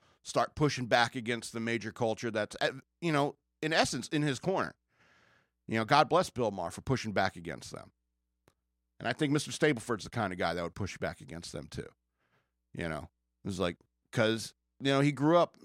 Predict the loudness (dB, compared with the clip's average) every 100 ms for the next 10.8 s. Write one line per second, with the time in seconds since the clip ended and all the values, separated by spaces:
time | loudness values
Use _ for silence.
0 | -20 -4 -2 -2 0 2 2 0 -2 0
1 | 0 0 -6 -6 -10 -10 -10 -12 -12 -8
2 | 0 0 0 -2 -10 -12 -18 -16 -6 -6
3 | -4 -2 4 4 4 -4 -2 2 4 6
4 | 4 0 -4 -6 -6 -10 _ -20 -20 _
5 | -4 -4 -2 -4 0 2 4 4 2 2
6 | 2 2 0 -2 -4 0 0 0 -2 2
7 | 2 0 -2 -2 -2 -6 -6 -6 0 0
8 | 0 -2 -10 -10 -12 -6 -4 -2 -2 -4
9 | -4 -2 -4 -4 -4 -2 -4 -6 -6 0
10 | 2 2 -2 -8 -6 -6 -6 -10